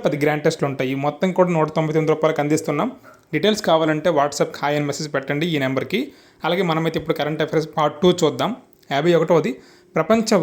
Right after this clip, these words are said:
వారసత్వ దినోత్సవాన్ని ఏటా ఏ రోజున జరుపుకుంటారు? ఏప్రిల్ పద్దెనిమిది. ప్రపంచ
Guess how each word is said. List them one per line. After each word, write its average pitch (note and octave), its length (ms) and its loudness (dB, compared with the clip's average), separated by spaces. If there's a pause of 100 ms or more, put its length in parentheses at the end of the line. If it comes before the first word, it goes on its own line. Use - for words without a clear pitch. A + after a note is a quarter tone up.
వారసత్వ F3 540 2
దినోత్సవాన్ని D#3 540 0 (140)
ఏటా D3+ 220 -2 (240)
ఏ E3 120 6
రోజున E3+ 280 6
జరుపుకుంటారు? C3+ 600 0 (600)
ఏప్రిల్ E3+ 280 2 (120)
పద్దెనిమిది. C3+ 460 0 (200)
ప్రపంచ D#3 360 -2